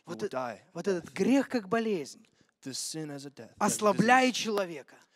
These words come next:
Speaker 1: It weakens a person.
Speaker 2: наносит свой ядовитый укус,
Speaker 1: It, it, it sends its, uh, poisonous bite,
Speaker 2: после которого раненый человек умирает.
Speaker 1: after which a, a wounded person
Speaker 2: Как
Speaker 1: dies.
Speaker 2: мы видим, грех — это крайне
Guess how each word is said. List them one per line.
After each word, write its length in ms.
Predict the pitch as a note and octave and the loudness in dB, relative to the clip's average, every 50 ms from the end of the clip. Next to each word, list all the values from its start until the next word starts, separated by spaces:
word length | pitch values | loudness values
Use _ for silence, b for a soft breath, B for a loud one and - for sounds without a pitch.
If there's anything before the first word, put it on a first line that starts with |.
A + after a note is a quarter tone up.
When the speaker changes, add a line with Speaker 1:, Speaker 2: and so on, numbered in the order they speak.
| _ _ _ | _ _ _
Speaker 1:
It 160 | - B2+ B2 G#2 | -6 -6 -6 -6
weakens 380 | C3 E3+ - - D3 B2+ A#2 | -10 -12 -10 -12 -16 -16 -16
a 40 | B2 | -18
person. 300 | - - A#2 G2 - E3 | -18 -16 -18 -14 -6 0
Speaker 2:
наносит 400 | F#3+ G3 G#3 A#3 A#3+ A3+ A3+ G#3 | 0 4 8 8 8 8 6 -2
свой 220 | - - G#3+ A#3+ A3+ | 0 4 4 6 6
ядовитый 400 | A3+ F3 A3+ G#3+ A3+ A3 - A3 | 6 4 4 2 2 2 4 4
укус, 800 | G#3+ G3+ F#3+ - - - D4 C4 A#3 F#3+ - - - - - - _ _ _ | 4 4 0 -2 2 6 6 8 8 6 2 0 -8 -12 -14 -18 _ _ _
Speaker 1:
It, 180 | B2 C3 - | -14 -14 -12
it, 220 | C#3 C#3+ C#3 C#3 - | -10 -10 -10 -10 -12
it 180 | - C3 B2 - _ _ _ B2+ C3 C#3 _ _ _ | -16 -16 -16 -18 _ _ _ _ _ _ _ _ _
sends 320 | - - - D#3 D#3 C#3 B2 | -16 -12 -10 -8 -8 -8 -10
its, 200 | C3+ B2 - - _ B2+ A#2+ _ b b b b b - | -10 -12 -12 -14 _ -20 -20 _ b b b b b -8
uh, 320 | A#2+ B2 A#2+ A2+ A2+ A2 G2 F#2+ G#2 _ _ - | -6 -4 -2 -2 -4 -6 -8 -10 -16 _ _ -8
poisonous 400 | D#3+ D3+ C#3 C3 C#3 C3+ A#2+ - - | -8 -6 -6 -6 -10 -10 -10 -12 -12
bite, 420 | _ C#3+ B2+ A2+ G2 _ - - _ - _ | _ -10 -10 -10 -12 _ -20 -20 _ -20 _
Speaker 2:
после 280 | _ - G3+ - - A3 | _ 2 2 4 0 0
которого 520 | - G#3+ G3+ - A3 G#3 G#3 G3+ G3 G#3 | 2 0 4 6 6 8 8 8 8 6
раненый 440 | G3 F3 F#3 G#3 G#3 G#3+ G#3+ G3+ G3+ | 6 6 4 2 2 2 -2 -4 -6
человек 480 | - - - F#3+ F#3 F3 F3 F3+ E3+ - | -8 -4 -2 0 0 0 0 -2 -4 -6
умирает. 520 | E3+ E3 E3 D#3 D3 C3+ A#2+ - _ - _ _ - | -6 -6 -4 -6 -6 -10 -14 -20 _ -20 _ _ -16
Speaker 1:
after 280 | A2+ B2 - - D3 | -16 -16 -14 -12 -12
which 280 | C3+ C3 C#3 C3 - - | -8 -6 -6 -8 -8 -12
a, 320 | A2 B2 A#2 A#2 A2+ B2+ | -12 -14 -14 -14 -14 -14
a 20 | A#2+ | -14
wounded 340 | A#2 A#2+ C3+ C#3+ C3+ C3 - | -14 -12 -12 -12 -12 -14 -18
person 340 | _ - C3+ - - C3+ B2+ | _ -20 -18 -18 -18 -18 -14
Speaker 2:
Как 220 | A#2 A#2 F#3+ F#3+ | -6 -4 -4 -2
Speaker 1:
dies. 40 | - | 0
Speaker 2:
мы 120 | G#3+ A3 G#3 | 0 0 2
видим, 340 | A3+ B3+ G#3+ G#3+ A#3 A3+ G3+ - | 2 0 2 0 -2 -2 -2 -8
грех — 400 | D#3 C#3 F#3 A3 A#3+ B3+ B3 - - | -4 0 2 4 4 2 0 -2 -6
это 420 | G3+ F#3 - - G3+ F#3+ G3 - _ _ _ _ _ _ _ _ | -12 -10 -6 -4 -4 -2 -4 -6 _ _ _ _ _ _ _ _
крайне 760 | - - - - F#3+ G3+ G#3+ A3 A3 A3 A3 A3 G#3+ G#3+ G#3+ | -6 -4 -2 -2 0 0 -2 -2 -4 -4 -6 -4 -4 -6 -6